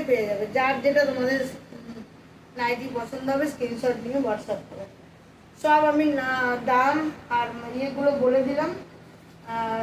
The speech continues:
সাইজগুলো বলে দিলাম, দেখিয়ে দিলাম। তোমরা স্ক্রিনশট নিয়ে শুধু বুক করো। এটা দেখে নাও, এটা একটা অ্যাশ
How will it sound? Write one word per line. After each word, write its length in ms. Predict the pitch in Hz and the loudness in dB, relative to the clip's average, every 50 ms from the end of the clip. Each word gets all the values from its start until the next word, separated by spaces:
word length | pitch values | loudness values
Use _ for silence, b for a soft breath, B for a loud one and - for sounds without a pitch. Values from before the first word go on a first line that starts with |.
| 226 - | -4 -4
সাইজগুলো 520 | 262 254 254 262 262 - - 269 277 277 262 254 247 | -4 -2 -2 -2 -2 -4 -6 -4 0 2 2 4 4
বলে 160 | 254 254 262 254 | 4 4 4 4
দিলাম, 180 | 269 262 285 285 277 254 240 | 2 0 0 0 2 2 0
দেখিয়ে 300 | 233 240 - 277 277 269 269 | 0 0 -2 -4 -4 -2 -2
দিলাম। 220 | 277 277 294 320 349 - - - - - - - - - - - - - | 0 0 0 0 -2 -6 -12 -18 -20 -20 -20 -20 -20 -20 -20 -20 -12 -8
তোমরা 220 | - - 240 247 254 - - | -6 -6 -4 -4 -6 -6 -8
স্ক্রিনশট 520 | - - - 254 240 233 233 - 247 233 - 233 | -12 -14 -10 -10 -8 -6 -6 -6 -6 -8 -6 -6
নিয়ে 140 | 240 262 269 262 | -4 -4 -4 -4
শুধু 160 | 247 226 226 226 214 | -4 -4 -4 -6 -6
বুক 160 | - 202 196 - - | -8 -10 -14 -12 -10
করো। 180 | 202 196 190 190 - - - - - - - - - 254 | -10 -10 -8 -10 -14 -16 -20 -20 -20 -20 -20 -10 -4 -4
এটা 140 | 254 254 254 240 226 | -2 -2 -2 -4 -4
দেখে 180 | 226 226 226 220 | -8 -10 -12 -12
নাও, 100 | - 226 233 | -10 -10 -6
এটা 100 | 233 262 262 | -4 -4 -4
একটা 140 | 262 262 277 247 | -4 -2 -2 0
অ্যাশ 160 | 240 240 233 | 0 -2 -2